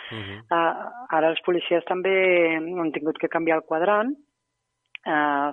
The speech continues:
Speaker 2: fan dotze hores, cada dia. Per, així és una forma de garantir que els dos grups de treballs no coincideixin i evitar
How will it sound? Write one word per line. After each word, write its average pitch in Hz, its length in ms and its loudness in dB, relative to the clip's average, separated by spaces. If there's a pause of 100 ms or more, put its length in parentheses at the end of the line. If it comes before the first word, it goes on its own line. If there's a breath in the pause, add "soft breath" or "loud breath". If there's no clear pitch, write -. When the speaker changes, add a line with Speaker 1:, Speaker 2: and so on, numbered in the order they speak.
(100)
Speaker 2:
fan 156 180 -2
dotze 147 280 -2
hores, 202 340 2 (400 soft breath)
cada 156 240 2
dia. 180 320 2
Per, 156 220 0 (580)
així 143 240 -4
és 160 100 -4
una 160 140 -2
forma 165 280 -2
de 165 120 0
garantir 156 460 -2 (120)
que 170 100 0
els 147 200 0
dos 151 160 0
grups 151 240 -6
de 160 100 2
treballs 160 500 0
no 160 120 -4
coincideixin 165 720 0
i 170 80 2
evitar 151 360 2